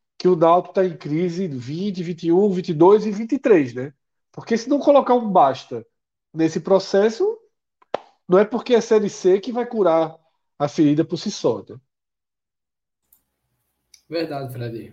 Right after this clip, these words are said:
Speaker 2: Boa noite pra você, boa noite, Cássio, Clauber, Pedro, todo mundo que tá acompanhando, que vai ouvir isso mais à frente.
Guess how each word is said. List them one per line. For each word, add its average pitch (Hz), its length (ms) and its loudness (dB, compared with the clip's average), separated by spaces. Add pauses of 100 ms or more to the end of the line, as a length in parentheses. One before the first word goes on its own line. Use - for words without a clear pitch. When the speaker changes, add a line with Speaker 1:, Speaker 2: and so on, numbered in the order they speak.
(120)
Speaker 2:
Boa 127 240 -8
noite 127 280 -4
pra 120 100 -10
você, 120 300 -10
boa 117 160 -6
noite, 117 220 -10
Cássio, 113 580 -8
Clauber, 107 600 -10
Pedro, 110 540 -8
todo 107 200 -10
mundo 110 220 -10
que - 60 -18
tá 110 120 -8
acompanhando, 110 560 -8
que 101 120 -12
vai 107 300 -6 (500)
ouvir 123 240 0
isso 123 120 4
mais 120 140 2
à 120 60 4
frente. 110 480 -4